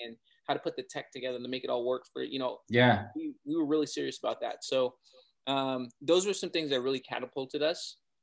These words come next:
Speaker 1: right?
Speaker 2: Nice.
Speaker 1: Um, so this is in the early stages when we got to fifteen K a month. All right, woo,
Speaker 2: Mm-hmm.
Speaker 1: we're making some progress. Uh, fifteen, we started hitting twenty plus K, twenty-one,
Speaker 2: Nice.
Speaker 1: twenty-five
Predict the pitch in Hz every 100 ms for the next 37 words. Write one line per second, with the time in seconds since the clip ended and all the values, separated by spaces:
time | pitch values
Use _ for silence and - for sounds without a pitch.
0 | - 123 123 107 - - - - 135 135
1 | 131 127 127 151 165 180 170 156 151 160
2 | - 143 143 147 135 131 131 135 135 127
3 | - 117 139 - 143 131 131 131 127 131
4 | 127 120 123 123 123 151 101 120 139 147
5 | 175 - 185 - 160 151 143 135 135 131
6 | 131 - _ - - - _ 131 135 131
7 | 131 151 151 156 151 147 135 131 143 135
8 | 147 139 139 143 131 143 139 - 139 131
9 | - 135 135 135 135 131 113 - 143